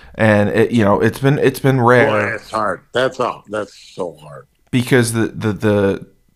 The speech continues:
Speaker 1: S E C, I believe, in the playoffs has, has dominated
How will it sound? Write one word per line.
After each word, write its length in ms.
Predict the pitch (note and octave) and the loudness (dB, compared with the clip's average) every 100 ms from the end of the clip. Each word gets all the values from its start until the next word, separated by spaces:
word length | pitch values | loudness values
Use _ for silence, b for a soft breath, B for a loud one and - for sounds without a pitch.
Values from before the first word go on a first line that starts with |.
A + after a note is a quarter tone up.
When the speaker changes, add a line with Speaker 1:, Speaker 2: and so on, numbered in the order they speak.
| _ - | _ -2
Speaker 1:
S 240 | A#2+ B2 | -2 0
E 100 | C3 | -4
C, 560 | A#2+ - A#2 G#2 G2 - b b b b - | -4 -2 0 0 -4 -10 b b b b -6
I 120 | G#2+ | -4
believe, 380 | G#2 G#2+ G#2+ G#2 | 0 0 0 0
in 100 | G2+ | -2
the 80 | G2+ | -4
playoffs 880 | - A2 G2 E2+ D#2 - - - - _ - _ _ _ | -2 0 0 0 -2 -6 -12 -16 -18 _ -20 _ _ _
has, 500 | - G#2 G2 F#2+ - | -4 -2 -2 -6 -10
has 240 | G2 G2 F2+ | -6 -6 -6
dominated 920 | - G2+ G2+ F#2+ E2 E2+ E2 E2+ - | -2 0 0 -2 -6 -8 -8 -12 -14